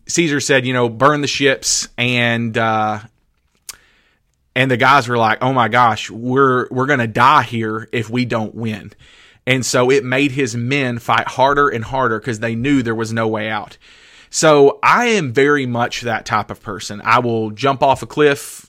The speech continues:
I will do whatever I need to do to make things work. And so I was like, "I've got to figure out what I need to do for me." So I quit the farm. I got my real estate license. Um, I opened a brokerage and really just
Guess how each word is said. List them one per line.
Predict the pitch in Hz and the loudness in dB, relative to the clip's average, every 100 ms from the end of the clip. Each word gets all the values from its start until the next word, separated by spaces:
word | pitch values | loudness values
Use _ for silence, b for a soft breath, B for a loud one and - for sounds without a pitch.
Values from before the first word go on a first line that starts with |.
| _ - | _ 0
I | 120 | 2
will | 123 117 | 2 0
do | 131 | 0
whatever | 131 135 151 156 | 2 2 4 4
I | 143 | 4
need | 139 123 | 2 -4
to | 117 | -4
do | 120 147 123 113 107 b b _ | 2 4 2 -2 -8 b b _
to | 147 | -4
make | 143 123 | -4 -4
things | 123 110 104 | -8 -10 -4
work. | 120 107 - - b b b b | -2 -2 -4 -18 b b b b
And | - 131 | -6 -2
so | 165 | 0
I | |
was | 147 | 0
like, | 139 | 0
"I've | 151 208 180 | 2 2 2
got | 180 147 | 0 0
to | 131 | -8
figure | 117 139 127 123 | -6 -4 0 4
out | 120 117 - _ _ _ _ | 4 2 -4 _ _ _ _
what | 127 120 131 | -6 -2 2
I | 123 | 2
need | 120 110 | 0 -6
to | |
do | 107 107 | -4 -6
for | - | -6
me." | 107 104 | -10 -10
So | - 123 117 117 | -4 0 2 0
I | 107 | -2
quit | - 143 147 | 0 0 0
the | 180 | -2
farm. | - 127 123 143 123 - - | -2 0 0 -2 -12 -20 -4
I | 117 | -2
got | 110 117 | 2 0
my | 123 | 2
real | 131 131 | 0 0
estate | 120 127 113 | -2 -2 -2
license. | 107 110 - 143 - - b b b b | -2 -4 -6 -12 -14 -16 b b b b
Um, | 123 123 120 113 110 110 - - | 2 4 4 2 0 -6 -12 -2
I | 113 110 110 104 | 2 4 2 0
opened | 120 139 139 | -2 -2 -2
a | 127 | -2
brokerage | 131 120 139 165 - - - b b b b - | 0 0 -2 -6 -6 -12 -14 b b b b -4
and | 131 135 135 131 127 123 123 120 _ - | -2 0 0 -2 -2 -4 -8 -10 _ -4
really | 123 151 165 | 0 2 2
just | 127 135 135 - | 0 -2 -2 -4